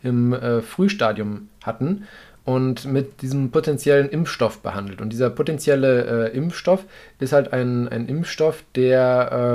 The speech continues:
ähm, gegen das Oberflächenprotein Alpha-Lactalbumin, ähm, ja, sag ich mal, spezifiziert ist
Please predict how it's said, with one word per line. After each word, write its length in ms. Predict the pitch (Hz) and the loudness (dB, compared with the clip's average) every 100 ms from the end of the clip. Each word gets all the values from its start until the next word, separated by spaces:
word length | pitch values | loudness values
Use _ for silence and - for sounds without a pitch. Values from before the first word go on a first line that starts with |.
| 120 | 2
ähm, 260 | 120 107 | 0 -4
gegen 440 | - 127 131 127 120 | -4 -2 -2 -2 0
das 280 | 120 113 - | -2 -2 4
Oberflächenprotein 1500 | 147 139 139 143 139 127 - - 143 139 131 139 143 131 | 6 6 0 -2 -4 -6 -10 -4 -2 -2 -4 -2 -2 -2
Alpha-Lactalbumin, 1700 | 123 - 131 139 135 127 127 123 131 160 - 123 117 113 110 110 101 - - - - - | -2 0 0 0 2 4 2 2 0 -2 -4 -4 -4 -4 -2 -2 -4 -10 -20 -20 -20 -8
ähm, 500 | 113 110 107 104 101 - _ _ _ _ | -4 -2 -2 -2 -4 -10 _ _ _ _
ja, 340 | 113 107 101 - - - - - - | 0 2 0 -4 -20 -20 -20 -20 -8
sag 200 | 107 104 | -4 -4
ich 80 | |
mal, 220 | 101 98 90 - - - - - - - - - - - | -2 -4 -6 -14 -20 -20 -20 -20 -20 -20 -20 -20 -20 -20
spezifiziert 720 | - - 120 117 117 - 127 131 | -6 -2 0 0 -2 2 2 4
ist 320 | 151 156 - | 0 -2 -8